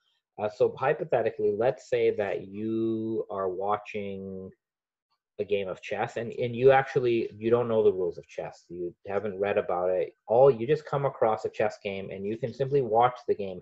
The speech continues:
happen. Uh, if you observe what's going on enough times,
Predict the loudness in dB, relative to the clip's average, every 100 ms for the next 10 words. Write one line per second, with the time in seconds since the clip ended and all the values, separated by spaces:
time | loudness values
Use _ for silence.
0 | -8 -8 -8 -12 _ _ _ _ _ _
1 | _ -6 0 2 0 -4 2 6 6 4
2 | 4 6 6 6 8 10 8 6 2 2
3 | 0 -2 0 0 0 0 0 -4 -10 -12
4 | -8 -2 -2 -4 -6 -6 -6 -10 -16 -18
5 | -20